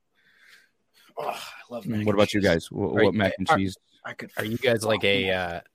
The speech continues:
Speaker 3: are you like a make the sauce in the pan while the noodles are draining kinda, kinda guy, or are you like a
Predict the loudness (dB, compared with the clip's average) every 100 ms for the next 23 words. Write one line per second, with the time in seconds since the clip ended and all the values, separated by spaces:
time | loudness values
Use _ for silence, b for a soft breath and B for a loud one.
0 | -6 -4 0 -2 -2 -4 -6 -8 -8 -6
1 | -6 -6 -8 -12 -10 -10 -8 -8 -8 -8
2 | -8 -6 -6 -6 -4 -4 -4 -8 -8 -6
3 | -6 -8 _ -10 -8 -4 -4 -4 -6 -6
4 | -8 -8 -10 -10 -10 -10 -10 -12